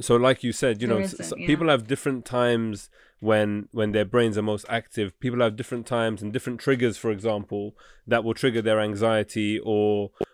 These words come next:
Speaker 1: their self-consciousness or whatever it might be. And,
Speaker 2: Right.
Speaker 1: and so therefore, obviously, naturally, there aren't gonna be the same remedies,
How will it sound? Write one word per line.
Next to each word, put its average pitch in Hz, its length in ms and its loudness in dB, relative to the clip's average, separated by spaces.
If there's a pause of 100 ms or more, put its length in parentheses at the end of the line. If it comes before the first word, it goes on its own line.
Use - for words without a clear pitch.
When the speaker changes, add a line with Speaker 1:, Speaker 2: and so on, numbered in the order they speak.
(120)
Speaker 1:
their 107 480 4
self-consciousness 117 840 0
or 147 80 2
whatever 139 300 4
it 120 60 4
might 113 240 0
be. 120 320 -2 (380)
And, 120 360 2
Speaker 2:
Right. 190 160 -4
Speaker 1:
and 120 100 2
so 139 100 0
therefore, 135 560 2
obviously, 127 540 0
naturally, 113 720 -6 (300)
there 120 140 2
aren't 131 180 2
gonna 120 160 2
be 113 100 -2
the 110 100 -4
same 110 500 -2
remedies, 117 720 0